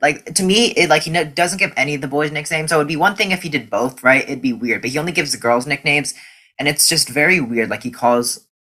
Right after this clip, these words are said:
like, one of the nicknames is, like, Bunny or, like, Sprinkles, and it's just a very weird thing to do.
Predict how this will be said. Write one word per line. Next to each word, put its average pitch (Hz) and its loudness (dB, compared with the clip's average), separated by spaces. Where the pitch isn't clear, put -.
like, 139 -6
one 143 0
of 143 -2
the 139 -6
nicknames 131 -4
is, 117 -6
like, 98 -6
Bunny 110 -4
or, - -10
like, 98 -6
Sprinkles, 123 -2
and 135 0
it's 147 -4
just 175 0
a 156 2
very 185 4
weird 120 -2
thing 110 -6
to - -12
do. 85 -8